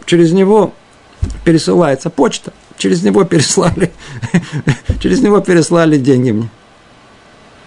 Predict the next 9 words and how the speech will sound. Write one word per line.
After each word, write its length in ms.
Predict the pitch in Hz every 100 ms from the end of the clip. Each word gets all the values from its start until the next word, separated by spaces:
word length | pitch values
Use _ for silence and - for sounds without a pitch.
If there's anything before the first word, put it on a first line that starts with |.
| - -
Здоровье 600 | 135 175 220 247 285 277
мне 180 | 262 254
полагается, 680 | 254 254 247 254 247 190
мне 160 | 202 226
не 140 | 262
полагается 580 | 233 233 226 226 220 202
пока 280 | 170 170 175
еще 220 | 165 165
умереть. 480 | 147 139 104 95 -